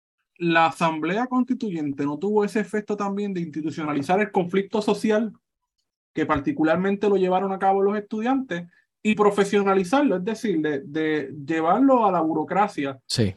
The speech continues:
Speaker 1: de designar a unas personas que se eligieron, ¿verdad?, en un proceso electoral, eh, y que de alguna manera se convierte cerrado, porque queramos o no, ¿verdad?, por más participativo que se quiera,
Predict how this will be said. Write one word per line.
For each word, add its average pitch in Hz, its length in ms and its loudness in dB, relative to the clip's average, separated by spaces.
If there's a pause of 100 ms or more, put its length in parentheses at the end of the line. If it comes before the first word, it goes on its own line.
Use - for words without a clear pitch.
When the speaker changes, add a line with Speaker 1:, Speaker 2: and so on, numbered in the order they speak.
Speaker 1:
de 147 760 -4
designar 160 500 0
a 214 80 2
unas 214 200 -2
personas 269 440 0
que 190 120 -2
se 175 140 -2
eligieron, 214 920 -2
¿verdad?, 196 320 0
en 208 100 0
un 180 140 -2
proceso 208 580 0
electoral, 233 600 0 (580)
eh, 151 680 -2 (240)
y 180 180 -6
que 170 380 2
de 160 80 0
alguna 160 320 0
manera 214 260 0
se 277 100 0
convierte 175 400 -2
cerrado, 240 360 -2
porque 160 240 -4
queramos 156 360 0
o 240 140 4
no, 240 200 0
¿verdad?, 190 340 -2
por 165 120 -4
más 165 200 -6
participativo 208 720 -2
que 202 80 -4
se 180 160 -6
quiera, 175 680 -2